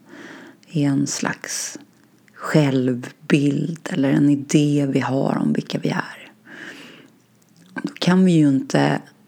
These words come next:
lita ens på oss själva riktigt, därför att vi kan inte riktigt veta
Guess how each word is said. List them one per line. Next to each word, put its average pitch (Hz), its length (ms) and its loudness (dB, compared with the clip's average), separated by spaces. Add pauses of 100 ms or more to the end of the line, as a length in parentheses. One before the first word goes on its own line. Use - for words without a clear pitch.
(1160)
lita 160 840 2
ens 147 640 2
på - 160 -2
oss 143 200 -2
själva 160 840 0
riktigt, - 800 -6
därför 135 460 0
att - 360 -2 (3750)
vi - 100 -4
kan 175 220 6
inte 160 280 4
riktigt 143 480 0
veta 151 880 2